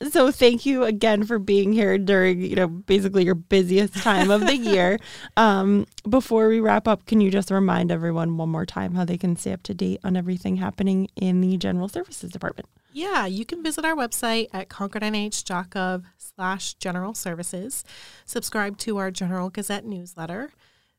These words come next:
Speaker 2: and also subscribe to our website news flash alerts. And also don't forget to follow us on Facebook, Instagram, Twitter, and YouTube.
Speaker 1: Thank you so much. Um, thank you again for being here today and sharing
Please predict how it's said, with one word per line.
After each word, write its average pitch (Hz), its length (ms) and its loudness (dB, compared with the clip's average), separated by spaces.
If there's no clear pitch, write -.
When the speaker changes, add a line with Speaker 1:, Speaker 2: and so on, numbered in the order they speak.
Speaker 2:
and 190 360 0
also 254 320 0
subscribe 190 600 -4
to 185 580 -4
our 180 160 -4
website 185 360 -4
news 196 240 -6
flash 185 260 -6
alerts. 185 560 -10
And 185 220 -6
also 208 300 -4
don't 214 140 -4
forget 208 280 -6
to 220 80 -6
follow 185 360 -4
us 185 220 -4
on 180 260 -4
Facebook, 262 640 -6
Instagram, 202 640 -6
Twitter, 190 400 -8
and 202 340 -6
YouTube. 214 400 -6
Speaker 1:
Thank 190 220 -2
you 196 140 2
so 202 360 0
much. 220 580 2
Um, 190 300 2
thank 196 280 0
you 214 80 0
again 208 260 2
for 208 160 -2
being 208 240 2
here 202 160 0
today 190 420 -4
and 196 140 -2
sharing 190 260 -4